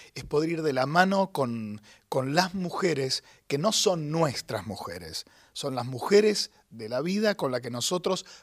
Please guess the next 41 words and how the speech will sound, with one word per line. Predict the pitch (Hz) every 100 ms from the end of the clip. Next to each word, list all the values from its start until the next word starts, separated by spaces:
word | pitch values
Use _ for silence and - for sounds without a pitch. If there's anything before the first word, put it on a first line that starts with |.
| _
podemos | 139 139 196 208 -
o | 147
no | 170
compartir | 180 160 143 139 190
nuestras | 196 226 - 107 101
vidas. | 90 90 - - - - - - - - - -
Si | - 143
bien | 170 214 - - -
cada | 151 151
vez | 151
que |
hablamos | 151 151 156 151
de |
feminismo | 156 160 190 190 135
hablamos | 110 127 135
de | 143
hechos | 139 143
luctuosos, | 143 - 180 151 123
porque | 101 113
lamentablemente | 113 120 127 151 147 165 170 120
vivimos | 123 127 139 127
en | 135
esta | 139 147
realidad | 165 151 175 180 175 - - - -
de | - 117
mundo | 170 180 139
y |
de | 135 139
país, | 190 190 165 - - - - _ -
cada | 196 196
vez | 185 160
más | 185 170
tenemos | 147 147 156
que | -
bañar | 127 127 147 180 185
la | 147 131
causa | 147 147
feminista | 127 127 123 151 - 143 120
con | 139 147 135
la |
alegría | 127 127 127 147 175 185 202